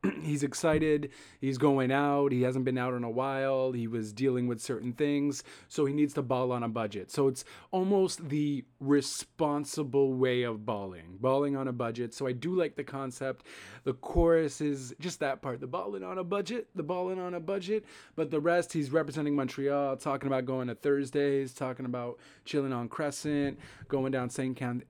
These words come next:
Cath-, Catherine Street with his crew, about to ball out, ball on a budget. So, um, really, I really like the beat. The chorus is nice, aside for the ballin' on the budget part. And, uh, yeah, so it was not bad. I,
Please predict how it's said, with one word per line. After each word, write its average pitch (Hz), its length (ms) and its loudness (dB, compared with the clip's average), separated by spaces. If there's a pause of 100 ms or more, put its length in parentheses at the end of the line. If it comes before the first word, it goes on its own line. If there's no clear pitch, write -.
(120)
Cath-, 123 380 -8
Catherine 127 340 -6
Street 135 340 -4
with 127 140 -4
his 117 160 -6
crew, 160 480 -2 (260)
about 127 300 -2
to 123 80 -6
ball 117 300 -2
out, 131 300 -2 (140)
ball 113 280 -4
on 110 180 -4
a 104 60 -4
budget. 123 480 -4 (360)
So, 151 300 0 (680)
um, 131 680 -2
really, 175 360 6
I 143 140 0 (200)
really 165 280 6
like 156 240 0
the 143 80 -4
beat. 139 360 -4
The 131 80 -6
chorus 143 480 0
is 127 140 -8
nice, 127 380 -4
aside 131 300 -6
for 127 80 -14
the 127 80 -8
ballin' 123 300 -4
on 117 120 -6
the 117 60 -6
budget 117 380 -6
part. 117 360 -4 (420)
And, 143 300 -4
uh, 151 300 0
yeah, 214 260 2
so 160 340 0
it - 80 -2
was 190 140 0
not 254 160 0
bad. 160 240 2
I, 156 180 -2